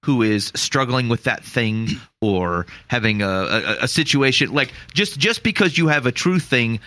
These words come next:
it does not mean how you go ab-, again, contextually, how you go about interacting with someone in regards to it. Like, that, that is more kitchen table stuff. I think that's, I think it's a miss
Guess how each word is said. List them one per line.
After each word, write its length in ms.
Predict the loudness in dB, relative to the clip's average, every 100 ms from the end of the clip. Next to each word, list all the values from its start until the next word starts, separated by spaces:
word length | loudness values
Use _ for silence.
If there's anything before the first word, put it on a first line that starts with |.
| -6
it 140 | -2
does 160 | 0 0
not 160 | -2 0
mean 400 | 0 0 0 0
how 140 | 0 0
you 180 | 0
go 240 | 0 0 0
ab-, 160 | -4 -6 -6
again, 260 | -2 -2
contextually, 580 | -2 0 0 2 0 2
how 100 | 0
you 180 | 2 2
go 180 | 2 0
about 300 | 0 -2 -2 -8 -4
interacting 540 | -2 0 0 -2 -4
with 100 | -4
someone 360 | -4 -2 -2 -2
in 120 | -4
regards 440 | -6 -2 -4 -4
to 100 | -6
it. 80 | -4
Like, 220 | -2 -4 -6 -20 -20 -6
that, 240 | -2 -2 -6 -4
that 180 | -2 0 4
is 300 | 4 4 2
more 200 | 0 0
kitchen 340 | 0 0 0
table 300 | -2 -2 -2
stuff. 320 | -4 -4 -4
I 60 | -2
think 180 | 0 0
that's, 220 | 0 -2
I 80 | -2
think 160 | 0 0
it's 140 | 0
a 60 | -2
miss 520 | 0 2 2 0